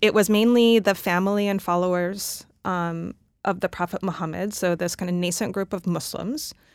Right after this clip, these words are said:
uh, who possessed, right, who had memorized, who are hafizes, right, of this, um, of this text. And that's essentially how it was protected and then transmitted. Um, the one theory is that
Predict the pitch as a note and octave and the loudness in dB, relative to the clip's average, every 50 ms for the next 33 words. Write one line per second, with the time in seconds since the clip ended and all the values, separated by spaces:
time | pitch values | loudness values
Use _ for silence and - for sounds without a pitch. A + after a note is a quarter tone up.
0 | _ _ _ _ - F#3 F3+ F3 E3+ - - - G#3+ G#3 G3 F#3+ F#3 F3+ F3+ F3 | _ _ _ _ 2 2 4 4 2 0 -2 0 2 2 4 4 4 2 2 0
1 | - - _ _ _ _ - - A3+ G#3 F3 G3 F3+ E3+ - - - - - - | -2 -6 _ _ _ _ -2 0 0 2 2 2 0 0 -2 -4 -4 -4 -6 -8
2 | - - - F#3 F3 F3 F3 - - - G#3+ F#3+ F3 E3+ F3+ F#3 F3+ F3 F3 F3+ | -12 -6 -2 0 2 2 0 -2 -4 -2 -2 -2 0 0 -2 0 0 2 2 2
3 | F#3 F3 D#3+ D#3 D#3+ D#3+ - F3+ F3+ F3 E3+ - F3+ E3 - - - - - - | 2 2 2 0 0 -2 0 2 2 2 2 2 0 -2 -2 -4 -6 -6 -6 -8
4 | - G#3 - - F3+ E3+ F3 - - - - - - - - - _ - G3+ F#3+ | -8 -8 -6 -4 -2 -2 -2 -4 -8 -10 -16 -18 -18 -18 -20 0 _ 8 8 8
5 | F3+ E3 E3 F3+ - F3+ G3 F#3 F3+ - - - - - - F#3 E3+ E3+ E3 - | 8 6 2 -4 -4 0 2 2 2 2 0 -2 -2 0 0 0 0 0 0 0
6 | - G#3 F3+ E3+ F#3+ F3+ - - - - E3 E3 - - - F#3 F3+ F#3 F#3 F#3+ | 0 0 2 2 0 0 -2 -4 -6 -8 -10 -10 -10 -8 -6 -4 -2 -2 -2 -2
7 | F#3+ - - - - G#3 G3 - F3+ F#3 - G3+ F3+ F3 F3 F3 - F3+ E3+ F3 | -2 -4 -6 -4 -4 -4 -4 -2 -4 -4 -2 0 0 0 0 0 0 0 0 0
8 | - - F3 E3 - - - F#3+ - - C4 - - D#4+ D4 C#4+ C4+ A#3 G3+ G3+ | 0 -2 -4 -6 -6 -6 -6 -6 -4 -6 -8 -6 -4 -2 0 0 0 0 0 0
9 | G3 - - G#3 F#3 F3+ F3 G3 E3+ - - - - F#3+ - - - - - - | -2 -4 -4 -4 -4 -4 -4 -6 -6 -6 -6 -8 -10 -12 -16 -20 -20 -20 -20 -4
10 | - - G3+ G3 G3 - - - F#3+ A#3+ B3 B3 A#3+ - - _ _ _ - B3+ | 0 2 2 2 2 -2 -4 -6 -4 2 4 6 6 6 2 _ _ _ 4 6
11 | C4 C#4 D#4 - E4 D4 C#4 C4+ B3+ A#3+ B3 - - G#3 G3 G3+ G3+ - | 8 8 8 8 6 6 6 6 6 4 4 4 4 4 4 4 4 0